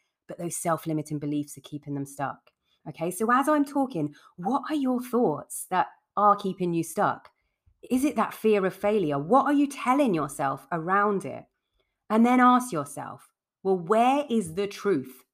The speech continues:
in that thought? Where is the evidence for that? Because remember,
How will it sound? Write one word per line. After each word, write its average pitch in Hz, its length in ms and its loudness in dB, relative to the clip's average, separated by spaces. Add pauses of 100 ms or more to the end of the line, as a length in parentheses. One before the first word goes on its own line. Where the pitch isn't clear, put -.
(260)
in 160 200 -2
that 156 220 -4
thought? 135 360 -10 (380)
Where 254 300 2
is 320 140 -2
the 285 160 2
evidence 180 800 -4 (420)
for 190 260 0
that? 127 260 -6 (500)
Because 220 340 -2
remember, 220 800 2